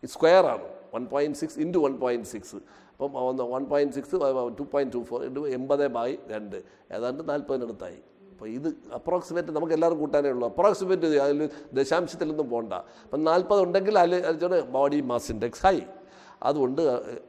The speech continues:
അതിനെ കൺട്രോൾ ചെയ്തേ പറ്റുള്ളൂ. ഇത് രത്ന ചുരുക്കം ഇതാണ്. ഹാർട്ട് ഡിസീസ് ഉണ്ടാകാതിരിക്കണമെങ്കിൽ ഷുഗർ കൺട്രോൾ ചെയ്യണം, കൊളസ്ട്രോളിൻ്റെ ലെവൽ കൺട്രോൾ ചെയ്യണം, ഞാൻ പറഞ്ഞ വാല്യൂ ഉദ്ദേശിച്ച്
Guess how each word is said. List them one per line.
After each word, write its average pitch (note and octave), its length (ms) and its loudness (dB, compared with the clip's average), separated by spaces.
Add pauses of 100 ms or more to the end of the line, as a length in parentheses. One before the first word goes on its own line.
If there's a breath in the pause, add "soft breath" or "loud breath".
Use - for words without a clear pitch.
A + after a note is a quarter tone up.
അതിനെ A#2 220 -6
കൺട്രോൾ G2+ 340 -10
ചെയ്തേ F#2 200 -8
പറ്റുള്ളൂ. D#2+ 480 -20 (580 soft breath)
ഇത് C3+ 340 -2 (840)
രത്ന C#3 220 -4
ചുരുക്കം C3+ 360 -4
ഇതാണ്. G2+ 420 -4 (280)
ഹാർട്ട് C#3 480 -6
ഡിസീസ് A#2+ 600 -8 (300)
ഉണ്ടാകാതിരിക്കണമെങ്കിൽ G#2 960 -6 (180)
ഷുഗർ G#2 220 -10
കൺട്രോൾ A2 360 -6
ചെയ്യണം, B2 380 -8 (760 soft breath)
കൊളസ്ട്രോളിൻ്റെ B2+ 720 0
ലെവൽ C3 400 -2
കൺട്രോൾ B2+ 320 -4
ചെയ്യണം, C3 360 -2 (340 loud breath)
ഞാൻ B2 180 -6
പറഞ്ഞ B2+ 220 0
വാല്യൂ B2+ 400 0
ഉദ്ദേശിച്ച് B2+ 680 -6